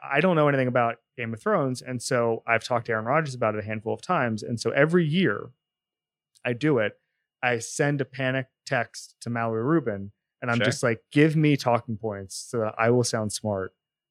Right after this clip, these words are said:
Speaker 1: about Game of Thrones." I've done it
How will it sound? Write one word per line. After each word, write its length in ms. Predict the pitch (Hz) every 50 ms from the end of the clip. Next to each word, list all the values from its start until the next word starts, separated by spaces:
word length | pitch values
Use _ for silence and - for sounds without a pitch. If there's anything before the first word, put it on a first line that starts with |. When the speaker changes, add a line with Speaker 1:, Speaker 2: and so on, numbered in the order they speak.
| _ _ -
Speaker 1:
about 260 | 117 107 107 104 -
Game 220 | 110 107 107 104
of 80 | 104 95
Thrones." 520 | - 104 95 90 92 98 90 - - - _ _ _ _ _ _ _ -
I've 160 | 120 117 117 117
done 220 | 127 127 131 139
it 180 | 135 131 131